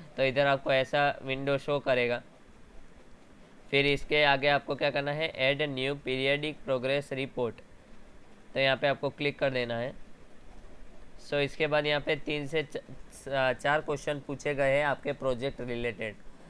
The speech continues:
तो सबसे पहले लिखा है, "What progress you have made in the project?" अ,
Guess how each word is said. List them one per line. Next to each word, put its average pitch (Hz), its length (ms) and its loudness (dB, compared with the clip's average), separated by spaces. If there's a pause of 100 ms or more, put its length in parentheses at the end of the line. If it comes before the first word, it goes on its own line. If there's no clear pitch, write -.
(180)
तो 135 120 0
सबसे 139 340 -2
पहले 151 300 4
लिखा 147 200 -2
है, 147 260 2
"What 135 200 2
progress 139 640 0
you 139 140 -2
have 139 320 0
made 139 340 -2
in 127 240 -6
the 131 80 0 (120)
project?" 120 460 -2 (600)
अ, 127 440 2